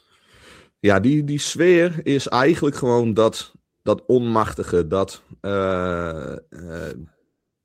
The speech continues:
je, je komt in een setting terecht, eh, waarvan je van tevoren eigenlijk nooit had, ja, kunnen, kunnen bedenken van dat je daarin terecht zou komen. Dus, ehm,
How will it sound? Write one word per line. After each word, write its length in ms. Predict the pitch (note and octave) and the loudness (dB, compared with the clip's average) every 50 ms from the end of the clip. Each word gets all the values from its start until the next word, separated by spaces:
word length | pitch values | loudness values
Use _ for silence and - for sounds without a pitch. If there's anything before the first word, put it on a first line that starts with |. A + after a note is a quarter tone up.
| _ _ _ | _ _ _
je, 320 | _ _ F#2 G#2 G#2 G#2 - | _ _ -8 -6 -4 -4 -4
je 140 | - G2+ G2+ | -4 -6 -6
komt 280 | - - B2 B2 C3 - | -2 -2 -2 -2 -2 -4
in 120 | - A#2 | -4 -2
een 100 | G#2+ F#2 | -2 -4
setting 400 | - - - A#2+ A#2+ - C#3 B2+ - | -2 0 0 0 0 0 -4 -6 -6
terecht, 500 | - A#2+ A#2 A#2 A#2 - - - - _ _ _ _ _ _ _ | -4 0 0 0 0 -2 -6 -12 -20 _ _ _ _ _ _ _
eh, 440 | - F2+ F2+ F2+ F2+ F2+ F2+ F#2 F2+ | -12 -8 -6 -6 -4 -4 -4 -4 -2
waarvan 340 | G2 F#2+ - - G2 G2 F#2 | -4 -4 -4 -4 -4 -2 -2
je 160 | F#2+ F2+ C#2+ - | -2 -2 -4 -6
van 200 | - - G2 F2 | -10 -12 -10 -10
tevoren 440 | G#2 - - G2+ G2+ G#2 G#2 F#2 | -10 -8 -6 -4 -2 -2 -2 -2
eigenlijk 380 | F#2+ G2 G#2+ G#2+ F#2 G2 F#2 F#2+ | -2 -2 -2 -2 -2 -4 -4 -2
nooit 200 | G2+ G#2+ G#2 G#2 | -2 -2 -2 -2
had, 340 | G#2 F#2 F#2+ - - - _ _ _ _ _ _ _ _ | -4 -4 -6 -6 -10 -18 _ _ _ _ _ _ _ _
ja, 240 | - F#2+ F2+ E2 - | -10 -10 -10 -10 -8
kunnen, 520 | - - G#2 F#2+ F#2 F2+ F2+ F2+ F2 F2 F2 | -6 -6 -4 -2 -2 -2 -2 -2 -2 -2 -4
kunnen 420 | - G2 F#2 F2+ E2+ E2 E2 - | -4 -6 -8 -6 -6 -8 -10 -12
bedenken 480 | - - D#2 D#2+ - F2+ F#2 F#2+ F#2 F#2 | -16 -16 -10 -6 -4 -4 -4 -4 -4 -8
van 160 | - F#2+ F2+ | -8 -6 -4
dat 120 | F2 F2+ E2+ | -4 -4 -4
je 80 | F2+ | -4
daarin 380 | E2 F#2+ F#2 F2+ E2+ F2 F2 E2+ | -4 -4 -4 -4 -4 -6 -8 -8
terecht 320 | - F#2 F2+ F2+ F2 - | -8 -6 -6 -6 -8 -6
zou 200 | - E2+ F#2 F#2 | -4 -2 -2 -2
komen. 420 | E2 - D#2+ D2+ D#2 D2+ C#2+ D2 D2+ | -2 -2 -4 -4 -4 -6 -10 -10 -8
Dus, 320 | E2 E2+ D#2+ - - _ _ _ _ _ _ _ _ _ _ | -8 -8 -8 -10 -14 _ _ _ _ _ _ _ _ _ _
ehm, 800 | _ - F2 F2 F2 F2 F2 F2 E2+ F2 E2+ E2+ E2+ E2+ E2+ | _ -8 -4 -2 -2 -2 -2 -2 -2 -2 -4 -4 -4 -4 -4